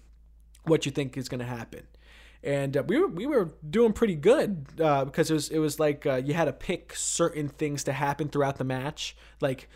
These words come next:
how many foreign objects will be used, will be over under one and a half, how many coup de grace will happen, how many spears will happen, how many people will get involved in Roman Reigns' ha-, uh, um, Roman Reigns' sake. Um, will Brock Lesnar return was one of the questions. How will,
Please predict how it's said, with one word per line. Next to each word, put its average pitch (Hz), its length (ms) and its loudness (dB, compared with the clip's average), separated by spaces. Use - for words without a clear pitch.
how 123 240 -8
many 120 200 -8
foreign 170 280 0
objects 220 400 2
will 151 140 2
be 139 100 0
used, 120 380 -4
will 123 100 -2
be 131 200 -2
over 135 380 -2
under 131 200 -2
one 131 140 -2
and 131 100 -2
a 131 40 -4
half, 131 340 -4
how 143 120 -2
many 151 140 -2
coup 165 160 -2
de 156 80 0
grace 165 360 4
will 143 100 -2
happen, 131 300 -2
how 135 120 -6
many 156 100 -4
spears 160 560 0
will 127 100 -6
happen, 127 380 -4
how 135 220 -4
many 151 140 -2
people 151 180 -4
will 147 100 0
get 165 160 4
involved 165 560 6
in 135 100 -2
Roman 139 240 0
Reigns' 143 320 -6
ha-, 147 480 -4
uh, 127 200 -6
um, 123 220 -12
Roman 156 220 2
Reigns' 151 220 -4
sake. - 360 -2
Um, 123 480 -4
will 135 100 -2
Brock 151 260 0
Lesnar 175 460 4
return 139 360 -2
was 131 120 -6
one 131 100 -4
of 123 60 -6
the 123 60 -10
questions. 123 560 -6
How 131 180 -4
will, 127 260 -8